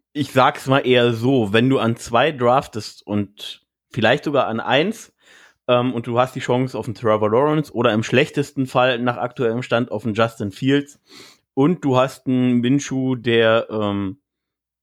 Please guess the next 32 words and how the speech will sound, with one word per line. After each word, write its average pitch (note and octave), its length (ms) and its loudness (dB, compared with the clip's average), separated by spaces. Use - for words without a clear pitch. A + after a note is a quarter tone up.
wenig B2 720 -2
Progression A#2+ 560 0
zeigt, - 500 -4
also A#2 160 -2
wenig B2 540 0
Weiterentwicklung. E3 640 -2
Er B2+ 100 -2
spielt C#3 380 0
auch A2+ 160 0
nicht A2 200 -4
kacke, A#3+ 380 -2
das B2+ 180 -8
will C3 80 2
ich C#3 80 -4
auch A2+ 140 2
nie, B2 220 2
würde B2+ 100 0
ich B2+ 100 -4
auch A2 100 0
nie F#3+ 180 -2
sagen, D3 440 0
dass A#2 200 0
er A#2 140 -2
wirklich - 220 -12
kacke D#3+ 240 -6
spielt. E3 320 -6
Er A2+ 160 2
ist - 240 -2
irgendwo, D3 640 2
äh, B2 320 4
so A#2 220 0
Mitte, A#2+ 720 2